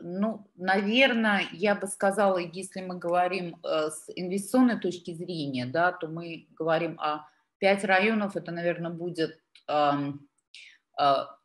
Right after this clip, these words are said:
West Village, Greenwich Village, а, Flatiron, а, это будет Сохо, это будет Трибека. Вот, наверное, пять районов, которые я щас назвала, они, а, ну,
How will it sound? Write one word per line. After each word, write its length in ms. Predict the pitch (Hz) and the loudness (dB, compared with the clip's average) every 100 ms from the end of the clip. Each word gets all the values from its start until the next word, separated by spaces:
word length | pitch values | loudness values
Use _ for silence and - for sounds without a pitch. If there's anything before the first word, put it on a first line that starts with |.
| _ _ _ _ _ _ _ _ _ _ - | _ _ _ _ _ _ _ _ _ _ -14
West 320 | 160 202 196 160 | 0 2 2 0
Village, 560 | 160 147 143 - - 156 | 0 0 -4 -10 -16 -2
Greenwich 480 | 185 196 160 151 - | 2 4 2 -2 -6
Village, 540 | 131 120 123 - - _ _ _ _ - | -6 -6 -8 -12 -20 _ _ _ _ 0
а, 440 | 135 127 120 - - | 2 4 2 -4 -12
Flatiron, 960 | - 185 190 190 165 139 139 131 143 147 - - | -2 4 4 4 2 4 0 -4 -8 -14 -20 -10
а, 540 | - 131 131 127 131 - | -4 0 0 0 -2 -6
это 240 | 151 160 | -8 -6
будет 400 | 160 180 165 165 | -6 -6 -6 -2
Сохо, 560 | - 196 196 135 131 - _ | 4 4 4 -2 -2 -12 _
это 220 | 160 165 | -10 -6
будет 300 | 160 165 165 | -2 0 0
Трибека. 580 | 170 160 143 123 - - _ _ _ - - - | -2 -2 -2 -2 -6 -14 _ _ _ -16 -16 -8
Вот, 120 | 160 | -2
наверное, 380 | 175 180 185 196 | 2 4 4 4
пять 320 | 226 208 202 | 6 4 4
районов, 560 | 202 185 214 226 208 196 | 4 6 6 4 0 0
которые 380 | 180 180 170 160 | 0 0 0 0
я 60 | |
щас 260 | 165 170 - | -2 -6 -6
назвала, 640 | 180 175 190 220 - 196 | -10 2 4 6 6 6
они, 500 | 180 180 196 208 - _ _ _ _ | 4 0 -2 -2 -4 _ _ _ _
а, 360 | - 139 135 - 117 - - - | -2 0 0 -6 -16 -18 -20 -16
ну, 520 | 175 202 208 190 - | -6 -4 -2 -4 -10